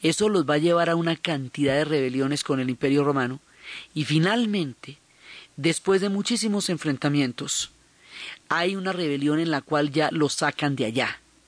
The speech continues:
y los van a sacar, queman el templo de Jerusalén, quedan los últimos en Masada,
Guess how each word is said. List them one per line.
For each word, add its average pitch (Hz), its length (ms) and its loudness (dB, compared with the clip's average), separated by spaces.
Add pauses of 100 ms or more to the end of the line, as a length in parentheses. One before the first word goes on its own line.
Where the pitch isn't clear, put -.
(500)
y 180 120 2
los 175 180 4
van 180 180 0
a 220 60 -4
sacar, 165 580 -4 (320)
queman 180 400 0
el 175 140 -2
templo 170 340 0
de 165 100 4
Jerusalén, 165 680 0 (100)
quedan 180 460 0
los 165 180 -2
últimos 165 480 -2
en 160 140 -2
Masada, 151 560 -2